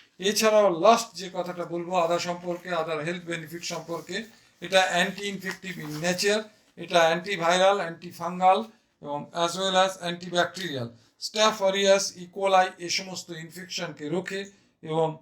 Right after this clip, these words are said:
অ্যান্টিফাঙ্গাল হিসেবে ছত্রাক ঘটিত ইনফেকশনকেও কিন্তু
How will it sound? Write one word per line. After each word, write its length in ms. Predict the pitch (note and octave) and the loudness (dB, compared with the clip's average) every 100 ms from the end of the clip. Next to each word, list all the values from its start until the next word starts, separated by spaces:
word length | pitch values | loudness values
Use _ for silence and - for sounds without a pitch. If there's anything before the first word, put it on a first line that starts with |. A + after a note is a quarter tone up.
| _ _ _ | _ _ _
অ্যান্টিফাঙ্গাল 760 | E3+ F3+ G3 F3 F3 F#3 G3+ G3 | -6 -4 -6 -8 -8 2 4 4
হিসেবে 280 | F3 F3 E3+ F#3 _ _ _ - | 0 -2 -4 -6 _ _ _ -8
ছত্রাক 520 | F#3+ F#3 - G#3+ G#3+ F#3+ F#3 | -6 -6 0 4 4 4 -8
ঘটিত 260 | F#3+ F#3 F3 F3 _ _ _ | -10 -8 -10 -10 _ _ _
ইনফেকশনকেও 800 | F3 F3+ G3 G3 G3+ G3 F#3+ F#3+ | -12 -8 -6 -4 -2 -2 -2 -6
কিন্তু 300 | F3 D#3+ E3+ | -6 -8 -8